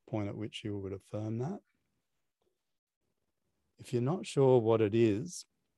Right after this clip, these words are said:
then just go with something that would work for you as a working model for how you'd like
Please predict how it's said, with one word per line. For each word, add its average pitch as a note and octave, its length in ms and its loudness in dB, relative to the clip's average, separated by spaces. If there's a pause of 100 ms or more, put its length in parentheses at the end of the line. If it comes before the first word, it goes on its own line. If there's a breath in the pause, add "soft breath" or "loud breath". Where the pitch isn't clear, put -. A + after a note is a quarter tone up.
(240)
then B2 260 0
just D3 220 -6
go D3+ 160 2
with B2+ 140 -2
something A2 520 -4
that G2+ 160 -6 (1600)
would A2+ 180 -4
work G#2+ 400 2
for - 160 -6
you G2+ 260 2
as G2 120 -4
a G2+ 80 -4
working G2+ 520 -4
model F#2+ 400 -8 (1080)
for G#2+ 100 -8
how G#2+ 200 -2
you'd G2+ 260 -4
like G#2 260 -6